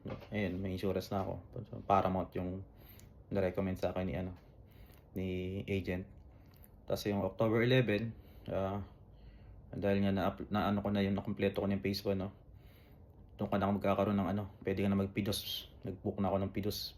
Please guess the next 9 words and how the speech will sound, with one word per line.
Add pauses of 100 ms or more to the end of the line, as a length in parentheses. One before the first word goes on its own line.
(100)
Pupunta
ako
doon. (1000)
No,
tapos
i-verify
nila
yung,
ano,